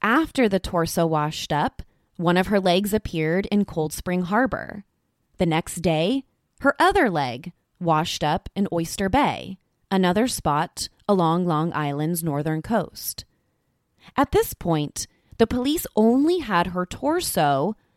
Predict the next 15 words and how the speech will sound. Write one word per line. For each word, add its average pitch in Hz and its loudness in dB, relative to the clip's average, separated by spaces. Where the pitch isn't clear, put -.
which 175 -2
was 190 -2
missing 170 -2
the 185 2
head, 196 2
and 190 4
of 190 -2
course, 143 -4
two 156 -2
of 156 -2
her 185 -4
legs. - -4
She - 2
became 302 4
known 160 4